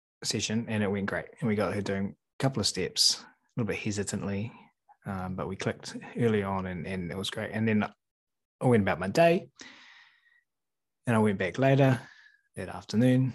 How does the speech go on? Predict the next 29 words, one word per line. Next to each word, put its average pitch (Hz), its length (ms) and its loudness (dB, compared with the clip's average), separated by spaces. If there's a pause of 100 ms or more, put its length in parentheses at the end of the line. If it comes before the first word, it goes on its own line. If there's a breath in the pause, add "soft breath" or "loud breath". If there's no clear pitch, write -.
and 110 100 -2
I 92 80 -4
tried 101 220 0
again 110 300 2
and 90 240 -4 (160)
she - 180 -8
was 95 140 -2
just 95 200 -8
jumping 120 300 2
on 107 120 4
the 95 200 -4
end 117 160 2
of 107 60 2
my 95 220 0
arm 101 480 -2 (360 loud breath)
and 98 140 -6
she 101 80 -6
wouldn't 113 260 0 (220)
go 110 100 2
to 104 60 2
the 101 80 -2
center 101 320 0
and 98 160 0
nothing - 260 4
was 208 120 2
working. 196 500 -2
I 104 100 -4
was 98 100 -4
like, 98 160 -6